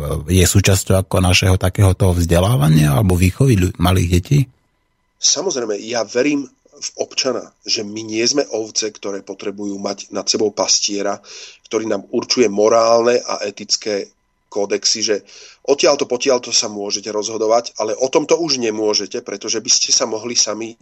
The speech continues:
Speaker 2: pozabíjať. Ja verím tomu, že ľudia majú ďaleko vyššiu morálku a etiku, ako majú politici,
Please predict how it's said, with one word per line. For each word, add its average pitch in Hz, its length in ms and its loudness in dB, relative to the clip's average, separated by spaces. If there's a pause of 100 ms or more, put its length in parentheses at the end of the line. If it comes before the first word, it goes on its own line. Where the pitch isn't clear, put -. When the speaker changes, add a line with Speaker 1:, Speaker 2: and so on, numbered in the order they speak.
(140)
Speaker 2:
pozabíjať. 104 600 -10 (600)
Ja 107 160 -4
verím 147 320 0
tomu, 127 160 2
že 104 160 -2
ľudia 120 240 0
majú 104 400 0
ďaleko 151 480 2
vyššiu 127 320 -2
morálku 120 640 0
a 95 80 -6
etiku, 107 400 -12 (320)
ako - 240 -6
majú 107 240 6
politici, 165 560 2